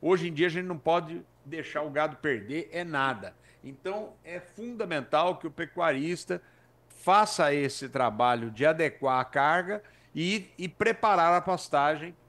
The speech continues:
para a travessia do período de seca. E é claro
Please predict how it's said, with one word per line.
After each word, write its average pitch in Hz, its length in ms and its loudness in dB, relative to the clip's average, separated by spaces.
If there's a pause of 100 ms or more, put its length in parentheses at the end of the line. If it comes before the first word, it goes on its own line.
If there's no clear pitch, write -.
(140)
para 165 400 2
a 160 180 -6
travessia 143 800 -10 (240)
do 131 160 -10
período 135 360 -2
de 127 80 -18
seca. - 440 -10 (460)
E 247 140 -10
é 262 80 -10
claro 185 680 0